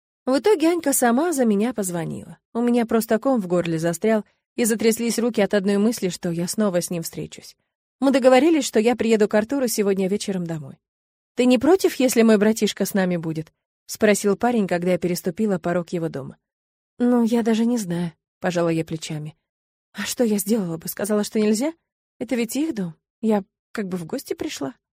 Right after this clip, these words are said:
Началось все банально, меня пригласили пройти. Артур сказал, что родители будут на даче два дня. Парень сразу отвел меня в свою комнату и уложил на кровать. Он был возбужден, и ему явно не терпелось поскорее заняться делом.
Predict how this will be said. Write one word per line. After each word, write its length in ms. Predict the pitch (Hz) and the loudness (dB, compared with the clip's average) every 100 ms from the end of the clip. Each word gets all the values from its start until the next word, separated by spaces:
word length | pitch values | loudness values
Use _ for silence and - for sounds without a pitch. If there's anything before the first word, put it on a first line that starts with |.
| _ _ _ _ _ - | _ _ _ _ _ 2
Началось 420 | 254 277 294 381 | 2 4 4 4
все 120 | 339 | 4
банально, 440 | 269 285 339 247 170 | 4 4 2 0 0
меня 220 | 196 269 | 0 0
пригласили 480 | 247 185 185 208 180 | 0 0 0 -2 -2
пройти. 520 | 160 160 - - - _ | -4 -6 -10 -16 -20 _
Артур 340 | - 185 220 208 | -4 0 0 0
сказал, 360 | - 185 208 | 0 2 2
что 180 | 196 196 | 0 0
родители 420 | 185 180 202 180 | 0 0 -2 -2
будут 320 | 170 180 180 | -2 -2 -2
на 280 | 185 175 170 | 0 2 0
даче 300 | 180 240 - | -2 -4 -6
два 160 | 165 190 | -2 -2
дня. 220 | 147 - _ _ _ _ _ | -4 -14 _ _ _ _ _
Парень 340 | 294 285 254 | -2 2 2
сразу 360 | 226 240 233 220 | 4 4 6 6
отвел 400 | 214 208 220 214 | 4 4 2 2
меня 220 | 196 196 | 2 0
в 60 | 196 | -2
свою 200 | - - | -2 -2
комнату 380 | 233 226 180 175 | 0 0 0 0
и 40 | |
уложил 340 | 170 165 185 | 0 0 0
на 100 | 185 | -2
кровать. 440 | 175 175 196 196 - _ _ _ _ | -2 -2 -2 -6 -10 _ _ _ _
Он 140 | 208 | -2
был 160 | 190 180 | 2 2
возбужден, 580 | 175 165 170 170 220 180 | 2 -2 -2 0 0 2
и 40 | |
ему 140 | 160 165 | 0 -2
явно 280 | 170 190 175 | 0 0 0
не 140 | 170 | -2
терпелось 460 | 170 165 214 196 - | -4 -2 -2 -2 -4
поскорее 380 | 170 - 175 170 | -8 -2 -2 0
заняться 420 | 175 170 165 170 | -2 -2 -4 -4
делом. 340 | 202 190 165 | -4 -4 -8